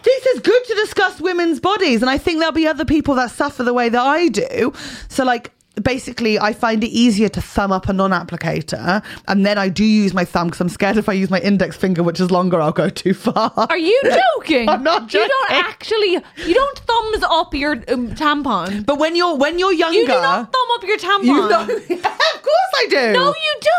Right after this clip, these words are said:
Speaker 1: Of course I do.
Speaker 2: The fuck are you
Speaker 1: Why would I
Speaker 2: talking
Speaker 1: use
Speaker 2: about?
Speaker 1: my finger? How do I
Speaker 2: Why
Speaker 1: touch
Speaker 2: would you
Speaker 1: womb?
Speaker 2: use your thumb? Why would you use
Speaker 1: 'Cause
Speaker 2: your
Speaker 1: it's the
Speaker 2: thumb?
Speaker 1: right
Speaker 2: That's
Speaker 1: length. It's the
Speaker 2: crazy.
Speaker 1: right
Speaker 2: That is not the
Speaker 1: length.
Speaker 2: right length. Oh my God.
Speaker 1: It's the length of the bottom of the
Speaker 2: Everyone
Speaker 1: tampon.
Speaker 2: would
Speaker 1: Just
Speaker 2: use
Speaker 1: sit
Speaker 2: their
Speaker 1: in
Speaker 2: mi-,
Speaker 1: there.
Speaker 2: if you were
Speaker 1: Think
Speaker 2: gonna
Speaker 1: about
Speaker 2: use
Speaker 1: it.
Speaker 2: a
Speaker 1: Think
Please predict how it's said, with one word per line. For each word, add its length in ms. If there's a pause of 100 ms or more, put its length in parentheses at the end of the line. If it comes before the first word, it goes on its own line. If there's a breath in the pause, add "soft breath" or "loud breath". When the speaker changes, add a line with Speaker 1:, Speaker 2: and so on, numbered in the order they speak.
(160)
Speaker 1:
Of 60
course 260
I 80
do. 200
Speaker 2:
The 60
fuck 180
are 40
you 140
Speaker 1:
Why 200
would 100
I 80
Speaker 2:
talking 20
Speaker 1:
use 40
Speaker 2:
about? 100
Speaker 1:
my 260
finger? 220
How 80
do 80
I 200
Speaker 2:
Why 240
Speaker 1:
touch 80
Speaker 2:
would 120
you 160
Speaker 1:
womb? 140
Speaker 2:
use 100
your 140
thumb? 400
Why 540
would 100
you 80
use 80
Speaker 1:
'Cause 100
Speaker 2:
your 100
Speaker 1:
it's 80
the 60
Speaker 2:
thumb? 180
Speaker 1:
right 280
Speaker 2:
That's 40 (280)
Speaker 1:
length. 160
It's 260
the 100
Speaker 2:
crazy. 120
Speaker 1:
right 160
Speaker 2:
That 120
is 60
not 80
the 60
Speaker 1:
length. 200
Speaker 2:
right 100
length. 200
Oh 280
my 160
God. 580
Speaker 1:
It's 100
the 80
length 360
of 80
the 80
bottom 380
of 100
the 60
Speaker 2:
Everyone 360
Speaker 1:
tampon. 60
Speaker 2:
would 100
Speaker 1:
Just 80
Speaker 2:
use 180
Speaker 1:
sit 60
Speaker 2:
their 120
Speaker 1:
in 60
Speaker 2:
mi-, 60
Speaker 1:
there. 140
Speaker 2:
if 160
you 100
were 40
Speaker 1:
Think 100
Speaker 2:
gonna 120
Speaker 1:
about 280
Speaker 2:
use 20
Speaker 1:
it. 40
Speaker 2:
a 100
Speaker 1:
Think 80